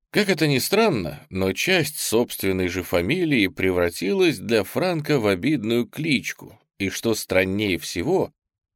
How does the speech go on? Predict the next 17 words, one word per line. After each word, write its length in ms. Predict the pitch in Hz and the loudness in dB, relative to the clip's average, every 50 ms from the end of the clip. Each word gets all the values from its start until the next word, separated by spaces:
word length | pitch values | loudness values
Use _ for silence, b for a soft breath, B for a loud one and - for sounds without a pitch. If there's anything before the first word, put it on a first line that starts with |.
| _ - | _ -2
он 320 | - 185 214 208 196 170 | 0 2 2 2 2 2
на 60 | 131 | 2
этого 480 | 120 147 185 180 151 - 160 151 131 110 | 2 2 2 0 0 0 2 2 2 2
Пфелицера, 920 | - - - - 160 196 196 170 165 151 151 - 165 156 160 160 160 147 | 0 -4 -6 -4 -2 -2 0 -2 -2 -4 -2 0 2 4 4 4 4 2
которого 480 | 151 - 98 95 - 98 92 90 87 87 | 0 -2 -2 0 2 2 2 2 2 2
не 140 | 87 87 | 0 0
мог 200 | 90 90 82 - | 0 -2 -2 -2
объяснить, 680 | - 78 78 80 82 - - 147 175 185 160 151 - _ _ - | -4 -6 -4 -6 -6 -4 -2 -2 -2 -2 -2 -6 -12 _ _ -12
сам 420 | - - - - 151 147 180 190 | -8 -4 -2 0 2 2 0 0
же 140 | 190 214 196 | 0 0 -2
страшно 420 | - - - 90 85 - - 98 | -2 0 0 0 0 0 0 0
обижался. 640 | 113 127 165 202 185 151 90 69 - - - - _ _ _ _ _ _ _ _ _ _ - | 0 2 0 0 -2 -2 -4 -4 -8 -14 -14 -16 _ _ _ _ _ _ _ _ _ _ -2
И 220 | - 92 92 90 | 0 2 2 2
чуть 300 | - - 214 226 185 139 | 0 0 -2 -2 -2 -2
было 500 | 113 165 190 190 185 190 185 185 147 - - - | 0 0 2 2 2 4 2 2 0 -2 -6 -8
не 180 | 87 92 92 | -4 -2 -2
произошла 960 | 92 - 92 87 90 85 80 80 78 76 - - 82 85 87 87 85 82 - | -2 0 0 0 0 0 0 -2 -4 -4 -4 0 2 4 4 4 2 0 -4